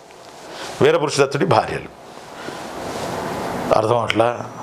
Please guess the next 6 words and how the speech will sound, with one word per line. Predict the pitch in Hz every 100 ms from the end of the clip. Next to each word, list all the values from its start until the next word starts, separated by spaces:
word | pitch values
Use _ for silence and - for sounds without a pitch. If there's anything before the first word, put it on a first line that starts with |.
| - - - - - - - - - - - - - - - - - -
శాంతిశ్రీ | - - 131 156 156 156 147
ఎవరు? | 143 139 139 135 135 139 156 - - - - - - -
వీరపురుష | 143 156 151 147
దత్తుడికి | 147 147 165
మరో | 123 127
మేనత్త. | 117 113 104 -